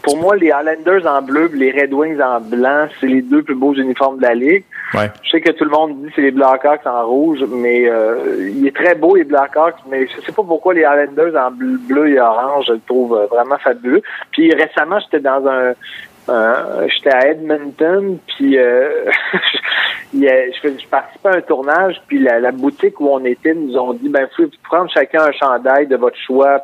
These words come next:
Speaker 1: peu importe lequel dans le magasin. » Puis, euh, comme j'avais le chandail Tavares d'en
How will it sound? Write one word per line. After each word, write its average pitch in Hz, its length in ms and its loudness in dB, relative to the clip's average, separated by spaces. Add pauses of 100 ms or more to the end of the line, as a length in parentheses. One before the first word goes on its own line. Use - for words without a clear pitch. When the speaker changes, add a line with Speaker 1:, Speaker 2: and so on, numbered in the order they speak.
(160)
Speaker 1:
peu 147 100 0
importe 139 280 0
lequel 143 280 0
dans 135 120 2
le 123 60 -6
magasin. » 123 480 -2 (1120)
Puis, 120 180 2
euh, 113 600 2 (560)
comme 156 240 -2
j'avais 143 180 2
le 139 60 -2
chandail 147 340 2
Tavares 139 540 2
d'en 131 200 0